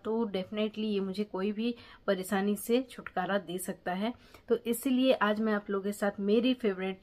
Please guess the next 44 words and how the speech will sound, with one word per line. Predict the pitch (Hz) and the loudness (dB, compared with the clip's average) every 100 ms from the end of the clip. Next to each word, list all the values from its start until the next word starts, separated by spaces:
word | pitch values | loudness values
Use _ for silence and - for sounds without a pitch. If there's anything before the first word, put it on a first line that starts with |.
| - | -8
फेस | 202 185 - | -4 -4 -2
वॉश | 190 | -2
शेयर | - 170 170 | -2 -4 -2
करने | 180 185 - | -4 -4 0
आ | 165 175 | 0 0
गई | 196 190 | -2 -4
हूँ। | 202 - | -4 -4
आशा | 190 226 | -6 -2
करती | 254 254 247 | 0 0 0
हूँ | 240 247 | 2 4
आपको | 185 - 214 | 2 2 0
ये | 208 208 | 4 2
वीडियो | 190 180 196 | 2 0 0
पसंद | 170 165 214 214 | 0 -4 0 0
आएगा। | 208 202 202 226 - - - | 2 2 0 -2 -4 -20 -4
And | 220 240 | 0 2
कोई | 240 240 269 | 2 2 4
अगर | 269 247 247 | 4 2 4
मेरे | 208 208 240 | 4 4 4
स्किन | - 226 214 | 2 0 2
टाइप | 208 214 208 | 2 0 -2
हैं | 226 214 | -2 0
तो | 226 | 2
उनके | 226 202 208 - 247 | 2 2 -2 0 0
लिए | 233 233 233 - | 2 2 0 0
ये | 185 196 214 | -4 -2 0
फेस | 208 208 208 | 2 2 2
वॉश | 208 214 226 - - - 180 | 0 0 -2 -14 -20 -14 -2
बहुत | 190 190 240 247 | 0 2 2 4
ही | 247 | 0
ज़्यादा, | 196 190 180 202 233 233 - | 4 4 6 4 2 0 -4
अम, | 175 180 180 170 160 - _ 190 | 2 4 4 2 -6 -14 _ 2
लाभदायक | 185 175 180 175 196 214 | 6 6 6 4 4 2
होगा। | 220 220 220 | 0 4 2
आप | 214 202 202 | 4 4 4
भी | 202 233 | 0 0
इसको, | 214 - 208 214 | 0 -4 -2 0
अ, | 220 190 185 | 2 2 2
एक | 185 | 2
बार | 196 208 | 4 4
यूज़ | 196 208 | 2 0
करेंगे | 202 196 202 | 0 2 2
तो | 208 202 | 0 0
definitely | 175 175 202 196 202 | -2 -2 -2 -2 -4